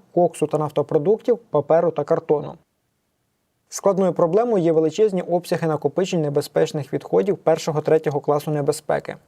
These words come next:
Щорічно на підприємствах утворюється майже п'ять цілих і дев'ять десятих тисяч тонн небезпечних відходів.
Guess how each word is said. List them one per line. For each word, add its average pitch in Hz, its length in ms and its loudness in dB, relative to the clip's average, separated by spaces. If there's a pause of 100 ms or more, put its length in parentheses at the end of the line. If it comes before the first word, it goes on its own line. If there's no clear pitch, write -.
(800)
Щорічно 170 520 -2
на 156 100 0
підприємствах 165 680 0
утворюється 160 460 0
майже 151 280 0
п'ять 151 280 -2
цілих 196 340 0
і 151 40 0
дев'ять 143 300 0
десятих 151 420 -4
тисяч - 380 -6
тонн 190 200 -2
небезпечних 156 640 -6
відходів. 151 520 -4